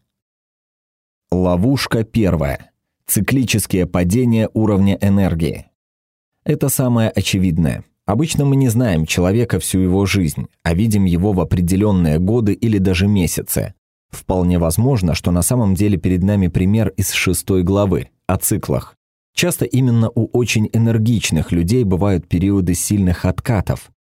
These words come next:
Встречаются и случаи сверхдлинных циклов, когда, например, человек энергичен в молодости,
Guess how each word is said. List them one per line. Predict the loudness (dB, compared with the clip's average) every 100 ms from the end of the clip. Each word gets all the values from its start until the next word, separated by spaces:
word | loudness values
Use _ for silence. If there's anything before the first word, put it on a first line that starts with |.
| _
Встречаются | -12 -4 -2 0 0 -2 -2
и | -2
случаи | 0 -2 0 -2
сверхдлинных | 0 -2 -2 -2 0 0 2 2 0
циклов, | -2 -4 -2 -2 -2 -6 _ _
когда, | -4 -2 0
например, | 0 0 0 0
человек | 0 0 0 0 0
энергичен | 0 0 0 0 0
в | 0
молодости, | 0 2 2 0 -2 -2 -6